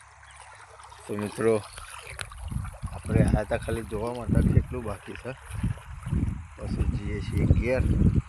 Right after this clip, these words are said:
કારણ કે મેં બત્તી બત્તી લાવવાની વાત, નકર તો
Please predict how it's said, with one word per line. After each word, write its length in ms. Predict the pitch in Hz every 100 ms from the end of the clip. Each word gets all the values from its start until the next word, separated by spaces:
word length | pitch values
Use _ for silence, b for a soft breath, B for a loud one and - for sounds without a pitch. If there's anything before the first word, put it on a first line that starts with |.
| -
કારણ 200 | 107 113
કે 160 | -
મેં 520 | 110 113 123 120 117 - - - - -
બત્તી 360 | 123 101 - 127
બત્તી 280 | 120 - 135
લાવવાની 480 | 117 110 123 123
વાત, 180 | 123 131
નકર 460 | 117 - - - 110
તો 240 | 117 110